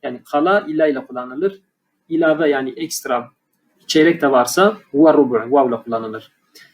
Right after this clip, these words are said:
Es-saatu el-an es-sadise illa aşru dakika. Şu an saat altı ancak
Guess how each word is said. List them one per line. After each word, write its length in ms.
Es-saatu 500
el-an 440
es-sadise 560
illa 260
aşru 260
dakika. 520
Şu 200
an 60
saat 300
altı 360
ancak 280